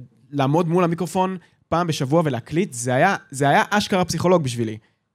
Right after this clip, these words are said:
כאילו, כי יש משהו ב-, בזה שלא רואים אותך, ואתה פשוט מדבר, זה לא כמו עכשיו, כאילו שגם, גם עכשיו אני לא רוא-, לא כל כך רואה את הפרצופים שלכם, אבל, אבל, אה,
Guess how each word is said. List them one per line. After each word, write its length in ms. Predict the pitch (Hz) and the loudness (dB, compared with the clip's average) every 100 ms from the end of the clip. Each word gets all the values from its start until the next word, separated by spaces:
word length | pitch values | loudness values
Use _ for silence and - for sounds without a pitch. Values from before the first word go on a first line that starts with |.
| _ | _
כאילו, 240 | 127 127 123 | -8 -8 -6
כי 320 | 143 139 135 _ _ - | -2 -2 -4 _ _ -2
יש 300 | 240 - 165 | -2 -2 -2
משהו 540 | 165 208 - 233 226 147 127 | 0 0 -2 -2 -2 -6 -4
ב-, 400 | 131 127 123 120 _ _ _ - | -2 0 -2 -6 _ _ _ -10
בזה 200 | 135 175 | -10 -8
שלא 380 | 196 160 139 | -4 0 2
רואים 280 | 170 151 180 | 2 0 -2
אותך, 240 | 190 - 196 196 _ _ _ - | -8 -6 -6 -8 _ _ _ -12
ואתה 140 | 151 | -8
פשוט 120 | 202 | -6
מדבר, 340 | 214 160 175 175 | -4 -2 0 -2
זה 100 | 175 | -2
לא 60 | |
כמו 140 | 233 180 | -4 -6
עכשיו, 460 | - 170 156 127 113 | -6 -2 0 0 -4
כאילו 180 | 139 127 | -8 -6
שגם, 240 | 131 165 156 | -6 -6 -6
גם 140 | 156 | -6
עכשיו 240 | 175 170 165 | -6 -4 -4
אני 200 | 135 120 120 - _ _ - | -4 -10 -14 -20 _ _ -12
לא 100 | 143 | -6
רוא-, 300 | 160 156 156 | -4 -6 -6
לא 60 | 156 | -10
כל 100 | 170 | -8
כך 80 | 156 | -6
רואה 120 | 156 | -6
את 40 | |
הפרצופים 380 | 160 143 127 175 | -6 -10 -10 -12
שלכם, 280 | 165 139 123 | -12 -10 -8
אבל, 200 | 123 117 _ _ _ _ _ 139 | -8 -10 _ _ _ _ _ -14
אבל, 340 | 123 123 123 | -8 -6 -4
אה, 260 | 123 120 | -2 -4